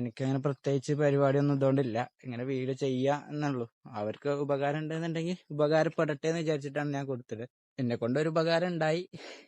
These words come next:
മറ്റുള്ളവർക്ക്. മാക്സിമം നമ്മ-, നമ്മളോട് ആരെങ്കിലും ഉപകാരം ചോദിച്ചാല്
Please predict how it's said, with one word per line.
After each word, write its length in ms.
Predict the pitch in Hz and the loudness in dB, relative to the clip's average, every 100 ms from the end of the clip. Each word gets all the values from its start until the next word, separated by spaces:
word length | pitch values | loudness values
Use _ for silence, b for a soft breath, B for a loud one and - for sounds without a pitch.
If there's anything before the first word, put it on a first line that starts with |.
| B B _ - 156 151 - | B B _ -16 -16 -16 -12
മറ്റുള്ളവർക്ക്. 540 | 117 117 113 117 107 101 107 110 117 | -10 -6 -4 -4 -6 -16 -14 -12 -6
മാക്സിമം 480 | 120 123 - 147 156 147 | -6 -6 -8 -8 -4 -2
നമ്മ-, 280 | 135 131 135 131 | -2 -2 -4 -6
നമ്മളോട് 360 | 127 131 135 151 | -2 0 0 2
ആരെങ്കിലും 360 | 139 135 131 135 | 0 0 -2 -4
ഉപകാരം 340 | 123 120 120 127 | -2 -2 -2 -4
ചോദിച്ചാല് 560 | 123 110 - 113 104 | -4 -4 -6 -6 -4